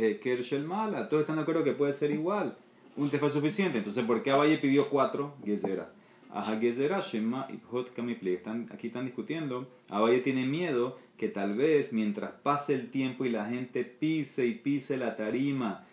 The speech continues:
se va a ir... Eh, eh, destruyendo y se va a ir gastando y se va,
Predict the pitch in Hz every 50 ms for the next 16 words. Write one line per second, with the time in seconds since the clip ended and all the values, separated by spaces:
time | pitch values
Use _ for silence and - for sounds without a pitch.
0 | - - - _ - - 113 107 107 110 113 113 113 120 120 120 120 117 120 110
1 | - 113 113 110 107 107 104 104 104 101 98 98 95 92 90 87 - - - -
2 | - - _ - - _ - 107 104 101 101 104 101 - - - 101 101 107 131
3 | 135 139 135 131 131 123 113 107 - - 104 98 104 107 113 113 113 123 113 117
4 | 113 110 - - - - - - 135 139 139 139 135 135 135 131 131 131 135 131
5 | 131 117 107 - 107 104 104 113 117 120 117 117 113 110 107 -